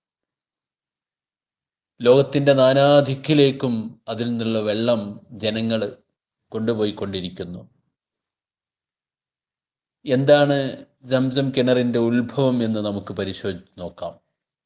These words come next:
ഇസ്മായിൽ നബി അലൈഹി സ്വലാത്തു വസ്സലാം മുലകുടിക്കുന്ന ശിശുവായിരിക്കെ ഇബ്രാഹിം നബി അലൈഹി സ്വലാത്തു വസ്സലാം ആ പിഞ്ചോമന പൈതലിനെയും ഉമ്മ ഹാജറ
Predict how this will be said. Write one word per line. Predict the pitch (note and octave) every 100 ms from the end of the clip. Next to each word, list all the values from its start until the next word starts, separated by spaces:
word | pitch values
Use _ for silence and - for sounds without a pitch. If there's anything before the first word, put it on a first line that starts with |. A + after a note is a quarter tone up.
| _ _ _ _ _ _ _ _ _ -
ഇസ്മായിൽ | - B2 C3+ C#3
നബി | C#3 C#3
അലൈഹി | B2+ C#3
സ്വലാത്തു | C3 C3+ C3 B2+
വസ്സലാം | C3 B2 C3 B2 A#2 A2 - -
മുലകുടിക്കുന്ന | A2+ B2+ C3 B2+ B2 B2 A#2
ശിശുവായിരിക്കെ | - A2+ - B2 A2 G#2+ G2 G#2+ A2 _ _ _ _ _ _ _ _ _ _ _ _ _ -
ഇബ്രാഹിം | A#2+ C3 C#3 C#3+
നബി | D3 D3
അലൈഹി | C#3 D3
സ്വലാത്തു | D3 D#3 D3 C#3+
വസ്സലാം | C#3+ C#3 - C#3 C3+ B2 A2+ - _ _ _ _ _ _ _ _ _ _
ആ | A2+ A#2+ A#2+ -
പിഞ്ചോമന | - A#2+ A#2+ B2+ B2 B2 A#2
പൈതലിനെയും | B2+ B2+ B2 B2 A#2+ A#2 A2 G#2+ - _ _ _ _ _ _ _ _ _ _ _ _
ഉമ്മ | A#2+ B2 B2
ഹാജറ | B2+ B2 C3+